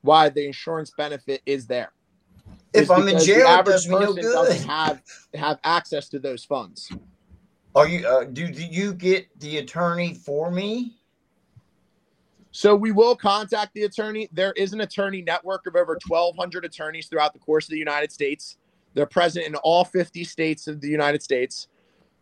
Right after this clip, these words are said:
Speaker 1: Um, but in that situation, say you're driving down the road and you see a billboard of a defense attorney that you know nothing about, and you're like, "Hey, I want that guy." You do have the right to choose what attorney you actually do, you actually use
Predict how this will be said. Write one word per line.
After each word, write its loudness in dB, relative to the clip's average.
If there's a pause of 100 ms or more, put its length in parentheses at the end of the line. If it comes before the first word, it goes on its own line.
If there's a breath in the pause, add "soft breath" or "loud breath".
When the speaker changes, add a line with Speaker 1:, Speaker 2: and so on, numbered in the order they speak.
(160)
Speaker 1:
Um, 4 (240)
but 2 (340)
in -8
that -2
situation, -6
say 0
you're -2
driving 2
down 0
the -4
road -2 (320)
and -2
you -2
see -2
a 0
billboard 2
of 0
a -8
defense -2
attorney -4
that -6
you -8
know 4
nothing 0
about, 4
and -8
you're -2
like, 2
"Hey, 4
I 2
want -4
that 0
guy." -8 (460)
You 0
do -2
have 2
the -2
right 0
to -14
choose -10
what 2
attorney -4
you -2
actually -4
do, -4 (200)
you -4
actually -2
use -8